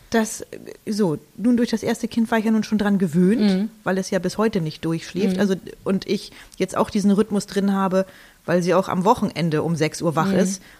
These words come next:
Speaker 1: dass ich eh nicht, ich habe jetzt seit acht Jahren nicht ausgeschlafen.
Speaker 2: Mhm.
Speaker 1: So, alles gut.
Speaker 2: Ja.
Speaker 1: Das, das, das ist schon mal ein Vorteil, muss ich sagen. Ähm,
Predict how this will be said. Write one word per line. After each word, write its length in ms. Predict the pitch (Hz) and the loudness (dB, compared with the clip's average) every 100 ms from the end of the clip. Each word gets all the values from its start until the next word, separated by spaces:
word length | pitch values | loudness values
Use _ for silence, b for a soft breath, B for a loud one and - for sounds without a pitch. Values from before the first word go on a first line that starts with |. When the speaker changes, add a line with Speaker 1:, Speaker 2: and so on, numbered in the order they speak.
| b | b
Speaker 1:
dass 180 | - - | -14 -8
ich 160 | 180 - | -8 -2
eh 120 | 240 | 0
nicht, 260 | 190 135 | 0 -4
ich 180 | 160 - | -12 -8
habe 100 | 190 | -6
jetzt 140 | 185 - | -6 -6
seit 140 | 175 | -6
acht 160 | - - | -6 -2
Jahren 160 | 214 | 0
nicht 160 | 190 - | 0 -2
ausgeschlafen. 580 | 131 - - 220 208 190 | -12 -12 -4 2 2 2
Speaker 2:
Mhm. 40 | |
Speaker 1:
So, 220 | - 160 - - | 0 -2 -2 -8
alles 220 | - 196 214 | -2 -2 0
gut. 80 | |
Speaker 2:
Ja. 120 | 208 202 | -2 0
Speaker 1:
Das, 200 | 202 - | -4 -2
das, 280 | 220 226 - | -6 -6 -6
das 200 | 247 240 | -6 -4
ist 80 | 262 | -4
schon 100 | 240 | -2
mal 80 | 214 | -2
ein 60 | |
Vorteil, 480 | - 202 226 - 277 | 0 -2 0 0 0
muss 180 | 285 285 | 0 -4
ich 140 | 277 | -6
sagen. 320 | - 277 285 302 B B B B B B B - | -6 -4 -6 -10 B B B B B B B -2
Ähm, 340 | 208 208 202 | 4 4 4